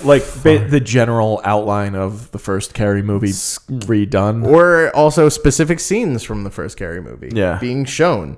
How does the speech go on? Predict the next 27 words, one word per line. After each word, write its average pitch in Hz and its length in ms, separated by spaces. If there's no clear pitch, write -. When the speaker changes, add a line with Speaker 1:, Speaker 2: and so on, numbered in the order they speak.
Speaker 1:
Um, 101 420
Speaker 2:
Um, 104 560
skip 226 380
it. 180 260
We 139 120
don't 165 200
need 165 200
it. 110 160
I 90 100
don't 139 140
think 160 160
there 151 140
were 143 280
any, 92 220
really. 92 540
Speaker 1:
No. 123 440
Um, 113 680
Speaker 2:
This 175 200
is 233 160
just 190 240
like, 170 340
this 143 240
is 160 100
like 160 160
a 151 80
teen 107 720
slasher. 87 920